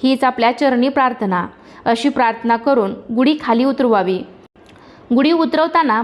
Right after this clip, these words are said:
"ओम ब्रह्मध्वजाय नमः, ओम ब्रह्मध्वजाय नमः" असे म्हणून गुढी खाली उतरवावी. गुढी उतरवून ती आपल्या घरामध्ये आणावी. असे केल्याने कलशातील प्रजापती लहरी या आपल्या घरामध्ये प्रवेश करतात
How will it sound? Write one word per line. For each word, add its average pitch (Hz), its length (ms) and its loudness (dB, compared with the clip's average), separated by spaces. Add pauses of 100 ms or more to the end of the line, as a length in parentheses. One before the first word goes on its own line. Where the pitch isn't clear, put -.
(160)
"ओम 262 360 2
ब्रह्मध्वजाय 247 880 2
नमः, 247 320 0 (640)
ओम 277 440 2
ब्रह्मध्वजाय 240 760 2
नमः" 247 360 0 (600)
असे 320 240 0
म्हणून 277 380 0 (220)
गुढी 277 240 2
खाली 247 200 0
उतरवावी. 202 580 0 (520)
गुढी 240 180 4
उतरवून 254 600 0
ती - 300 -4
आपल्या 285 360 0
घरामध्ये 254 460 0
आणावी. 190 440 0 (800)
असे 285 260 0
केल्याने 302 640 0 (340)
कलशातील 262 520 0
प्रजापती 240 600 0
लहरी 240 320 2 (280)
या 254 140 2
आपल्या 269 380 0
घरामध्ये 240 480 2
प्रवेश 226 400 0
करतात 240 440 -2